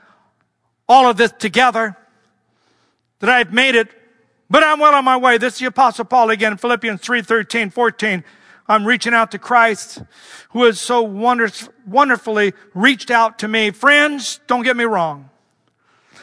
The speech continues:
By no means do I count myself an expert in all of this. But I've got my eye on the goal where God is beckoning us onward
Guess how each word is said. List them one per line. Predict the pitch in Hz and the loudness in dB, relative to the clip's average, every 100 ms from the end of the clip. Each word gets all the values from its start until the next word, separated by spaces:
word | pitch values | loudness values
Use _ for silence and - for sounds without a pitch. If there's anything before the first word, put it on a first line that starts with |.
| - | -2
By | 233 233 | 0 0
no | 220 226 262 269 | -2 0 2 2
means | 254 220 175 | 0 0 -2
do | 214 | 0
I | 208 | 0
count | 202 240 202 | 0 -4 -2
myself | 196 - 214 190 _ - - | -4 0 0 0 _ -10 -2
an | 226 | 0
expert | 247 - - 175 151 _ _ 208 | 0 -2 -8 -8 -10 _ _ -4
in | 202 | 0
all | 196 175 | 2 0
of | 151 | -4
this. | 131 - - - - _ _ _ _ _ _ _ _ _ _ _ _ _ 262 | -12 -14 -18 -18 -20 _ _ _ _ _ _ _ _ _ _ _ _ _ 2
But | |
I've | 294 247 | 2 2
got | 262 339 330 | 2 2 4
my | 311 | 4
eye | 311 330 339 | 4 4 4
on | 330 | 2
the | 311 | 4
goal | 311 294 269 262 - _ _ _ _ _ _ _ _ _ _ - | 6 8 6 4 -4 _ _ _ _ _ _ _ _ _ _ 0
where | 226 | 0
God | 165 269 277 285 285 | 4 4 6 6 4
is | 254 175 151 135 | 0 -2 -14 -2
beckoning | 262 277 - 269 277 277 262 | -2 0 -2 -2 0 -2 0
us | 247 247 - - | 2 2 0 -6
onward | 262 254 240 214 175 | 0 0 0 -2 -2